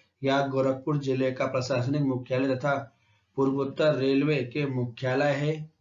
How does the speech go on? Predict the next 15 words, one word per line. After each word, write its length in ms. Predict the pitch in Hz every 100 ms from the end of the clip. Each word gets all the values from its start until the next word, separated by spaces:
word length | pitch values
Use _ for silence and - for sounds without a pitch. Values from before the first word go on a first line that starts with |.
| - - _ _ _ _ _ _ _ _ _ _ _ _ - 120
Next 320 | 139 143 -
question, 540 | 139 135 - 151 151 143
निम्न 340 | 147 156 160
में 180 | 139 131
से 200 | 139 143
किस 300 | 147 151 143
देश 380 | 135 139 123 131
में 180 | 139
नंदिनी 680 | 139 127 123 135 147 170 170 - _
सिंगला 520 | - 131 135 143 151
को 220 | 147 147 127
भारत 420 | 120 120 - -
का 180 | 160 - 131
उच्चायुक्त 600 | - 143 135 147 147 147
नियुक्त 380 | 135 135 135